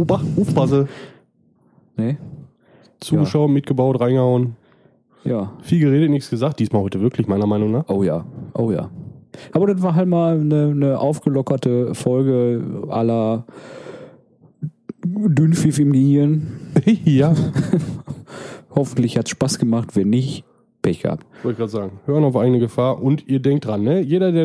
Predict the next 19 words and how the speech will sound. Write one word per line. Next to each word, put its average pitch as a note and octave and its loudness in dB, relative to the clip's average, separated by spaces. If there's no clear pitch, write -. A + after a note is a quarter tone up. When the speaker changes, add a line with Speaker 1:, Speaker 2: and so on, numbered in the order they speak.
Speaker 1:
das D3+ -6
hier D3 0
gehört C#3 2
hat, B2 -2
mindestens F3+ 2
einmal G#2 0
teilen. D#2 -6
Speaker 2:
Ja, G#2 2
und A#2 -2
wenn G#2 2
ihr G2+ 2
nur G2+ 0
fünf A#2+ 0
Sekunden C#3 0
durchgehalten F2+ -2
habt, - -6
ist G#2 0
Speaker 1:
Richtig. A2+ 2
Speaker 2:
egal. A#2 -2